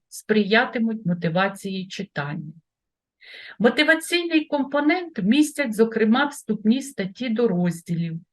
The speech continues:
з цільовими блоками. Рубрика "Готуємось до діалогу", в якій подано завдання на передбачення сюжету твору, вирішення певної життєвої ситуації, розв'язання комунікативної задачі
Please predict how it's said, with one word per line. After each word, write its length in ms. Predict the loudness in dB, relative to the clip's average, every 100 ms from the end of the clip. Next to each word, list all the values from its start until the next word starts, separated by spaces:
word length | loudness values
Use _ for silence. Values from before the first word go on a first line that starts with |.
| _
з 120 | -20 -6
цільовими 540 | 0 2 2 2 2
блоками. 800 | 0 -2 -2 -2 -2 -4 -2 -4 -8 _ _ _ -20 -20 -4
Рубрика 560 | 0 2 4 2 2
"Готуємось 640 | 2 2 2 -2 0 0 0
до 120 | 0
діалогу", 880 | 2 2 4 2 2 0 -2 -4 -8 _ _ _
в 80 | 2
якій 340 | 2 2 -2
подано 680 | 0 0 2 2 2 0 -4 -10 _
завдання 800 | 0 0 2 4 4 4 2 0 -6
на 180 | -2 0
передбачення 880 | 2 2 2 2 0 0 -4 -4 -4
сюжету 640 | -4 -6 0 4 4 2
твору, 500 | -8 -2 -2 0 -4 -8 _ _
вирішення 640 | 2 2 2 0 0 0
певної 500 | 2 4 4 4 2
життєвої 600 | 0 -6 -2 0 0 0
ситуації, 1000 | -2 -8 -4 0 4 2 2 -6 -6 -6 -12 -20 -10
розв'язання 800 | 2 2 4 4 4 6 4 4
комунікативної 1080 | -2 -2 0 0 -2 -6 -4 -2 0 0 -2
задачі 720 | -4 -4 2 2 0 -6 -12